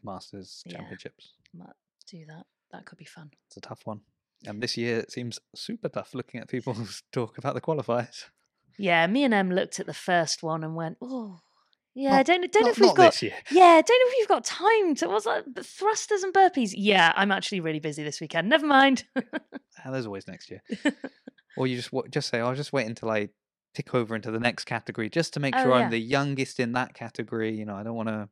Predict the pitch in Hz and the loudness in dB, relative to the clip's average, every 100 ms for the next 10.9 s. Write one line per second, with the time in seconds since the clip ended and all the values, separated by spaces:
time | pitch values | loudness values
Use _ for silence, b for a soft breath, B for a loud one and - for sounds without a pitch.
0 | _ 127 127 127 123 _ - 123 - 120 | _ -10 -6 -6 -8 _ -4 -4 -4 -10
1 | 113 - 117 123 117 117 113 110 113 113 | -8 -6 -4 -4 -4 -4 -6 -6 -6 -6
2 | 113 110 - 117 117 113 110 113 110 110 | -8 -8 -8 -6 -4 -4 -4 -6 -6 -8
3 | 107 107 113 110 110 - - 110 104 107 | -8 -10 -8 -10 -10 -16 -14 -12 -12 -10
4 | 110 - 101 95 98 - 247 - 311 - | -10 -10 -14 -14 -16 -14 -14 -12 -14 -16
5 | - _ _ - b b b _ _ _ | -20 _ _ -20 b b b _ _ _
6 | 120 120 110 113 113 110 _ - - 143 | -2 0 0 2 0 -2 _ -18 -4 -4
7 | 139 135 139 131 131 _ _ - 123 120 | -4 -8 -8 -10 -12 _ _ -10 -8 -8
8 | 120 120 _ _ - 127 127 - 131 123 | -8 -12 _ _ -10 -8 -8 -10 -10 -8
9 | 151 160 _ - 107 98 98 - 104 101 | -10 -12 _ -10 -10 -10 -14 -12 -12 -10
10 | 92 - - _ _ - 185 247 | -12 -12 -20 _ _ -10 -4 -4